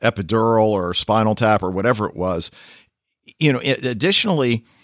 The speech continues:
she's lying on the couch after the procedure,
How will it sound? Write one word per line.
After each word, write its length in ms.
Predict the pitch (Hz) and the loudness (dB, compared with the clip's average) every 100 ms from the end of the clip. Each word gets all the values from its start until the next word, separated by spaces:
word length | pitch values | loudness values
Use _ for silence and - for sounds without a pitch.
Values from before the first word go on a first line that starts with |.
| _ _ _ _ _ _ _ _ _ - | _ _ _ _ _ _ _ _ _ -6
she's 260 | - 214 | -2 -2
lying 300 | 190 170 160 | 2 2 2
on 80 | 156 | 0
the 60 | 131 | 0
couch 400 | - 117 107 - - | 2 2 2 -2 -2
after 280 | 117 110 113 | -2 -2 -4
the 120 | 101 | -6
procedure, 720 | 104 - 120 110 101 98 92 | -6 -4 -2 -2 -2 -6 -6